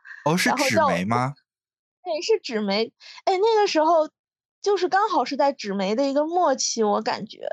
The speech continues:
Speaker 1: 嗯，二零一四
Speaker 2: 那个时候还，
Speaker 1: 年。
Speaker 2: 呃，马上，马上就要有网漫了，但是又还没有网漫。
Speaker 1: 哦。
Speaker 2: 我就在纸媒挣扎了两年，然后发，发过一些短篇，然后长篇还没有诞生，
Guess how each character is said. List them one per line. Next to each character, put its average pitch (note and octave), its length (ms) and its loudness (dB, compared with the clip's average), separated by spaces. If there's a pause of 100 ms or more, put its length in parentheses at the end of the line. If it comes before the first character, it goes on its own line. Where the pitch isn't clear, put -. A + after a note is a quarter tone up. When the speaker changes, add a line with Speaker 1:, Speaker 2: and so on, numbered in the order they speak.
Speaker 1:
嗯， A#2+ 280 2 (120)
二 C#3+ 140 0
零 A#2 180 -2 (120)
一 C4 60 0
四 D4 160 -2
Speaker 2:
那 D4 40 4
个 D4 40 0
时 D4 140 0
候 C#4+ 240 2
还， - 100 -6
Speaker 1:
年。 - 80 -6 (300)
Speaker 2:
呃， B3 160 2
马 A#3+ 200 0
上， C#4 360 0
马 C4 260 0
上 F4+ 260 0
就 D#4 80 0
要 C#4+ 160 4
有 B3+ 160 2
网 A#3 240 0
漫 C4+ 180 0
了， A#3 120 0
但 D4+ 140 0
是 D#4 120 -2
又 E4 120 2
还 C4 220 0
没 B3 180 0
有 E4 160 4
网 C#4+ 280 2
漫。 A#3 260 -4 (720)
Speaker 1:
哦。 B2+ 720 0 (220)
Speaker 2:
我 A3+ 240 0
就 D4 160 -2
在 D4 180 2
纸 A#3+ 240 -2
媒 A3 300 2
挣 D4 240 0
扎 A3 240 0
了 A3+ 140 2
两 G#3+ 300 0
年， A3+ 460 -6 (200)
然 G#3+ 140 -2
后 A3 320 2
发， C4 340 0
发 C#4 300 0
过 C4 200 0
一 B3 60 -4
些 C4+ 200 0
短 A3+ 340 -4
篇， A#3+ 360 -2
然 A3 120 -2
后 B3 160 0
长 A#3+ 280 -2
篇 C#4 380 0 (300)
还 B3+ 180 0
没 B3+ 100 2
有 C4 160 4
诞 C4+ 320 0
生， C4+ 280 2